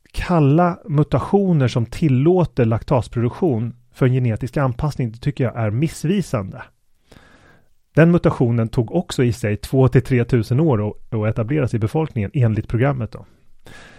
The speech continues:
Men om vi ska ta ett exempel på vad en verklig genetisk anpassning, för jag menar att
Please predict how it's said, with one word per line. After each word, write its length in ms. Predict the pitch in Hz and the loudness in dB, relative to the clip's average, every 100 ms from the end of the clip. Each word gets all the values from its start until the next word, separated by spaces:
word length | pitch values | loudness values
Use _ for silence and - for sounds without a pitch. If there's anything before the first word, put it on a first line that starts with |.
| - - - | -20 -18 2
Men 200 | 139 147 - | 4 4 2
om 180 | 165 151 | 2 2
vi 80 | |
ska 120 | 143 165 | 2 0
ta 140 | 151 | 0
ett 120 | - | -2
exempel 520 | 151 - - 190 156 | -6 -2 2 2 2
på 80 | 139 | -4
vad 220 | 120 127 | -2 -2
en 140 | 123 120 | -2 -2
verklig 680 | 117 175 139 117 - 214 190 | 2 2 2 -2 -2 0 2
genetisk 480 | 160 110 104 120 | 2 2 -2 -4
anpassning, 460 | 135 107 104 95 110 | -4 -4 -6 -8 -2
för 100 | - | 4
jag 120 | 175 | 6
menar 260 | 175 143 120 | 6 4 4
att 180 | 120 | 0